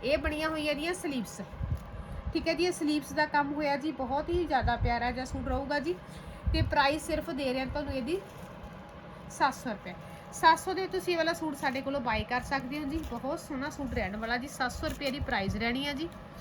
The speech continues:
ਲਓ, ਇੱਕ ਆਊਗਾ ਜੀ ਇਹਦੇ 'ਚ ਪਿਸਤਾ ਕਲਰ, ਬਹੁਤ ਹੀ ਪਿਆਰਾ ਜਿਹਾ ਸਟੱਫ ਰਹੂਗਾ ਜੀ। ਲਓ ਜੀ, ਪਿਸਤਾ ਕਲਰ ਆਉਣਾ ਜੀ।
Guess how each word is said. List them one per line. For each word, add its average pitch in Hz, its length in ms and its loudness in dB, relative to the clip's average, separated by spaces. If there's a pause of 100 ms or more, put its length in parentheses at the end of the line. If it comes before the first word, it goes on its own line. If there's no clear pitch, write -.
(2250)
ਲਓ, 208 160 -4 (600)
ਇੱਕ 277 200 4
ਆਊਗਾ 311 280 8
ਜੀ 302 100 2
ਇਹਦੇ 320 120 0
'ਚ - 180 -2
ਪਿਸਤਾ 277 360 0
ਕਲਰ, 165 240 -6 (1600)
ਬਹੁਤ 294 340 6
ਹੀ 381 100 4
ਪਿਆਰਾ 254 320 10
ਜਿਹਾ 262 140 6
ਸਟੱਫ 254 340 4
ਰਹੂਗਾ 262 320 4
ਜੀ। 302 160 0 (300)
ਲਓ 220 200 2
ਜੀ, - 160 -4 (560)
ਪਿਸਤਾ 311 320 6
ਕਲਰ 311 260 6
ਆਉਣਾ 294 260 6
ਜੀ। 339 180 2